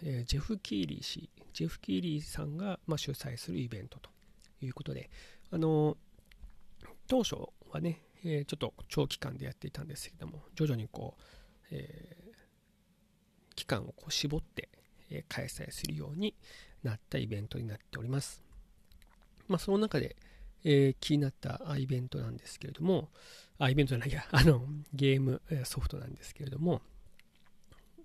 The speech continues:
いくつかあるんですが、まあ、一つはね、えー、こちら、あの、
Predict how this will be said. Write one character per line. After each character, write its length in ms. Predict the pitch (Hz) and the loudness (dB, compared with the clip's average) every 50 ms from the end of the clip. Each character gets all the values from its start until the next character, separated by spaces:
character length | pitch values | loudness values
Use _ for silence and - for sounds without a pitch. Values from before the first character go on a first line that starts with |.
| - - - - - - - - _ - | -20 -20 -20 -20 -20 -20 -20 -20 _ -12
い 120 | 202 196 220 | -10 -10 -8
く 120 | - - | -8 -8
つ 120 | - - | -8 -4
か 120 | - 143 143 | -2 -2 -2
あ 40 | 135 | 0
る 140 | 139 139 | -2 -4
ん 80 | 139 143 | -4 -8
で 100 | 151 160 | -10 -12
す 140 | - - 190 | -10 -6 -4
が、 220 | 185 190 202 - - - - - - - - | -2 -2 -4 -4 -8 -12 -18 -20 -20 -14 -10
ま 100 | - - | -8 -8
あ、 20 | - | -8
一 240 | - - - 302 247 | -8 -8 -8 -8 -6
つ 120 | - - | -4 -6
は 120 | - - | -6 -4
ね、 200 | 113 120 139 147 - - - - - - - - - - _ _ _ _ - | -2 -2 -2 -2 -4 -8 -20 -20 -20 -20 -20 -20 -20 -20 _ _ _ _ -2
え 320 | 156 143 131 127 120 117 120 | -2 0 0 0 0 -2 -2
ー、 20 | |
こ 100 | - - | -4 -6
ち 120 | - - 135 | -4 -4 -2
ら、 160 | 110 107 - - - | -2 -2 -4 -6 -6
あ 120 | - 135 | -4 -2
の、 280 | 127 120 110 107 - | -2 -2 -2 -4 -6